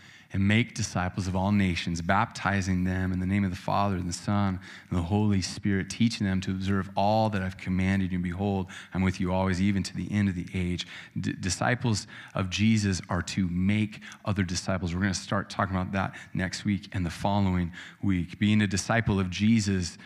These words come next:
though, for today, I just want you to think about this. It involves other Jesus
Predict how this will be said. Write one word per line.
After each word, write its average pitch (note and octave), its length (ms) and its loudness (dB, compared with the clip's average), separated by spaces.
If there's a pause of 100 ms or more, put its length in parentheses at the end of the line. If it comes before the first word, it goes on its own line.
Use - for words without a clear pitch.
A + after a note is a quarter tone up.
(140)
though, F#2+ 160 -2
for F#2+ 160 -4
today, G2+ 260 -2
I G2 40 2
just F#2 240 -4
want G2 140 -2
you F#2+ 100 -2
to F2+ 40 -8
think G2 180 -2
about F#2 180 -4
this. G2+ 200 0 (220)
It G2 180 0
involves F#2 640 0 (260)
other F#2+ 440 -2 (240)
Jesus F2 560 -2